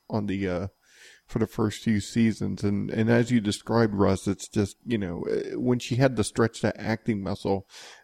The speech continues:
uh, it just, it wasn't really there that much. You know, it just, it just felt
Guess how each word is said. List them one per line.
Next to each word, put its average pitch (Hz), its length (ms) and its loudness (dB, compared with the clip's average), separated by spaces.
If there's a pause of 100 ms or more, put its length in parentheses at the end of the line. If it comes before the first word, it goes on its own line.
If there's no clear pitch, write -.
(140)
uh, 139 340 -2 (180)
it 135 200 -8
just, - 240 0 (240)
it - 100 0
wasn't 147 300 4
really 117 260 4
there 95 680 4
that 98 240 0
much. 98 400 -4
You 120 60 -2
know, 104 200 2
it 101 80 -4
just, - 340 -8 (640)
it - 100 -8
just - 220 -2
felt 117 320 2